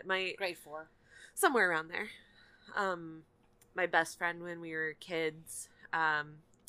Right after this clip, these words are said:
Speaker 2: I used to love when we come, when she'd come over for a sleepover, um, because my parents are separated, right? So, um, it would be, like,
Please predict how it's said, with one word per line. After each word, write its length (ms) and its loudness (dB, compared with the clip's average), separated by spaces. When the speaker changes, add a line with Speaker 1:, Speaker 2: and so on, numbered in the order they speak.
Speaker 2:
I 40 -2
used 360 -6
to 100 -4
love 220 -4
when 140 -10
we 100 -12
come, 340 -12
when 140 -8
she'd 220 -10
come 120 -8
over 200 -4
for 100 -6
a 80 -4
sleepover, 540 0
um, 240 0
because 240 -2
my 100 -4
parents 280 0
are 60 -4
separated, 600 -8
right? 320 -4
So, 460 -8
um, 420 0
it 120 10
would 220 10
be, 240 6
like, 260 6